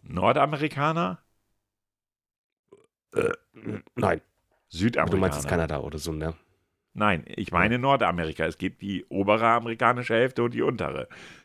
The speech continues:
Speaker 1: Die untere ist Süden.
Speaker 2: Keine Ahnung.
Speaker 1: Also aus den Vereinigten Staaten.
Speaker 2: Ja.
Speaker 1: Über fünfzig.
Speaker 2: Ja.
Speaker 1: Über sechzig.
Speaker 2: Nein.
Speaker 1: Zwischen fünfzig. Schauspieler?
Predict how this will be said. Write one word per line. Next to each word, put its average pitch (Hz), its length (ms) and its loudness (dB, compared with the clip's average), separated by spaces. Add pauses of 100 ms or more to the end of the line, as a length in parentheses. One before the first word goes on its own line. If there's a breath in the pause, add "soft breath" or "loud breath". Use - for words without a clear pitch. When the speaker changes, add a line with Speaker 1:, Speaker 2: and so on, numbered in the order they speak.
Speaker 1:
Die - 100 -12
untere 95 320 0
ist 87 120 0
Süden. 104 380 0
Speaker 2:
Keine 120 320 2
Ahnung. 139 360 4 (500)
Speaker 1:
Also 110 300 6 (280)
aus 107 180 6
den 110 100 0
Vereinigten 87 380 2
Staaten. - 380 -6 (840)
Speaker 2:
Ja. 95 420 2 (380 loud breath)
Speaker 1:
Über 113 220 4
fünfzig. - 640 -4 (1300)
Speaker 2:
Ja. 92 380 4 (240)
Speaker 1:
Über 82 260 0
sechzig. 127 680 0 (920)
Speaker 2:
Nein. 78 240 -4 (720)
Speaker 1:
Zwischen 80 260 -14
fünfzig. 80 260 -10
Schauspieler? 156 760 0